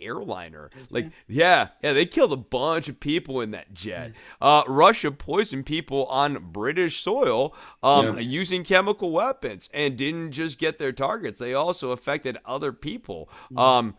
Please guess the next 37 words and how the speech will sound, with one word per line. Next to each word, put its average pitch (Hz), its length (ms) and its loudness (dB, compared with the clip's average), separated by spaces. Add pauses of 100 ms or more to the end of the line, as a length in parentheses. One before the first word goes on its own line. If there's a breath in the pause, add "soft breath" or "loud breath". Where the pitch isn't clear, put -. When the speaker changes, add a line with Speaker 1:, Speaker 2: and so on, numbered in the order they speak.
(320 soft breath)
Speaker 1:
didn't 147 360 -10
care 113 280 -8
about 92 400 -10
that. - 240 -18 (260 loud breath)
Russia 127 300 0
gave 143 240 2
money 156 400 0
into 160 200 -4
Brexit, 139 640 -6
probably 190 720 -4
changed 151 540 -6
the 127 100 -2
Speaker 2:
Mm. 123 100 -12
Speaker 1:
course 180 400 -6
of 127 540 -2
the 131 320 -2
United 139 500 -2
Kingdom, 156 520 -10 (320 loud breath)
um, 131 260 4
in 147 220 -4
terms 151 420 -2
of 143 260 2 (220 loud breath)
where 131 320 -2
their 156 220 -2
economy 156 480 -8
is - 180 -14
going 73 380 -16
right 80 260 -18
now. 65 340 -18
Russia 120 520 -2
was 131 180 -4
trying 139 400 -4
to 131 140 -6
finance 143 640 -2
Marine 131 420 -2
Le 147 100 0
Pen 147 440 -2